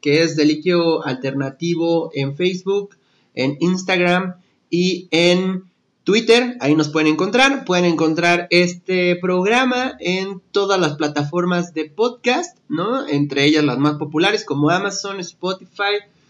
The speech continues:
eh, Google Podcast o algo así se llama, ¿no? Bueno,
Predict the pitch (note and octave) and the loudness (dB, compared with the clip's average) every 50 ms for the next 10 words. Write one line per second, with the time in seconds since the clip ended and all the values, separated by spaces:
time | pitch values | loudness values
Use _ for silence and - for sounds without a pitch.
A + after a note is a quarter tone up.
0 | _ _ _ _ _ - C3 B2+ B2+ B2 A#2+ A#2+ A#2+ A#2+ A#2+ A#2+ A#2+ A#2 A#2+ A#2+ | _ _ _ _ _ -8 -6 -2 0 0 0 2 2 2 0 0 0 0 0 0
1 | A#2 A#2 A#2 A#2 - - - - - - _ - _ _ _ _ - C#3+ C#3+ D#3 | 2 2 2 0 -2 -4 -8 -10 -14 -14 _ -20 _ _ _ _ -16 -6 0 2
2 | D#3+ D#3 D#3 D#3+ D#3 D3+ D3 C#3 C3 B2 B2 - - C#3+ C#3+ - - - - B3+ | 4 6 6 8 8 10 10 8 8 4 0 0 0 2 2 0 0 -2 -2 -2
3 | B3+ B3 - F3+ E3+ F3 F#3+ G3 F3+ F3+ F3+ F3+ - D#3 C3+ D#3+ G3+ B3+ D4 F4+ | -2 -2 -2 0 0 2 2 2 0 -2 -4 -8 -8 -6 -2 0 2 2 2 0
4 | G4+ F#4+ D4+ A3+ B3 C4+ A#3 A3 G3 - - - | 0 0 0 0 0 0 0 0 0 0 -2 -4